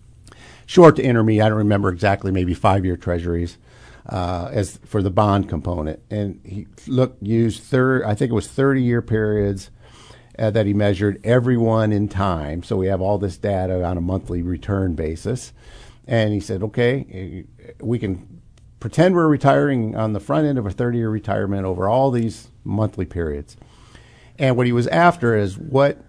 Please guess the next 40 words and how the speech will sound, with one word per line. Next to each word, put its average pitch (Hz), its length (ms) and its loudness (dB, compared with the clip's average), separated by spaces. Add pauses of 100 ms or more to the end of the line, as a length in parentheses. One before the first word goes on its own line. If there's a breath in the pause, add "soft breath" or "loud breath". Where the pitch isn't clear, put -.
(200)
rate 123 800 -2
of 90 200 -8 (200)
initial 139 540 2
withdrawal, 113 680 2
and 107 80 -2
I'll 92 140 -2
answer 90 240 -8
your - 60 -8
question 98 420 -6
here 87 180 -6
in 85 60 -6
a 92 60 -6
minute, 80 340 -6
if 87 140 -8
I 85 80 -2
start 104 320 -2
out 101 200 -2
at - 120 -12
four 107 260 -2
percent 82 540 -10 (1800 loud breath)
and 127 280 4
increase 185 520 2
it 120 100 -2
by 143 180 6
inflation 135 720 0
every 117 300 -2
year. 113 360 -4
So 92 220 -2
if 92 100 -4
inflation's 92 440 -8
five 101 280 -4
percent, 101 300 -6
I'm 110 100 -4
gonna 90 160 -6
increase 98 460 -8
that 95 220 -6
payment 98 340 -6
by 90 120 -6
five 90 340 -2
percent. 87 400 -8